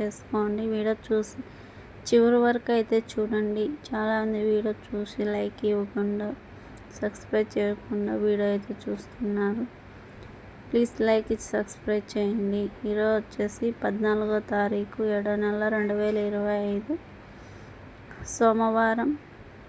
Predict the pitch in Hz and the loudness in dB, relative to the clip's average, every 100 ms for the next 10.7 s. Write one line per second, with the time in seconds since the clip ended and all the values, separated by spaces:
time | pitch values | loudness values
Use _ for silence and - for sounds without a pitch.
0 | - - - - 220 226 226 240 240 233 | -18 -18 -8 0 2 4 2 2 4 4
1 | 214 214 220 214 - - - 214 214 214 | 2 0 -2 -2 -4 -8 -4 0 2 0
2 | 214 208 202 - 233 - - - - - | 0 -2 -2 -2 -4 -4 -10 -18 -16 -16
3 | - - - - - - 220 226 - 226 | -16 -18 -18 -18 -6 0 0 0 0 4
4 | 220 226 226 220 226 220 220 220 220 208 | 4 4 2 2 2 2 0 0 -2 -2
5 | 214 226 214 208 208 208 214 214 208 208 | -4 -2 0 0 2 0 0 0 0 -2
6 | 262 226 - 214 208 208 208 208 202 202 | -2 -4 -2 0 0 0 0 -2 -2 -2
7 | 208 208 208 202 208 208 - 202 202 214 | -2 -2 -2 -2 -4 -2 0 0 2 2
8 | 208 - 214 208 208 208 202 208 202 202 | 0 -2 0 0 0 -2 0 -2 0 -2
9 | 202 - 208 220 240 - - - - - | -2 -4 -4 -4 -6 -6 -12 -20 -20 -20
10 | - - 226 226 220 220 214 | -18 -2 2 2 4 4 4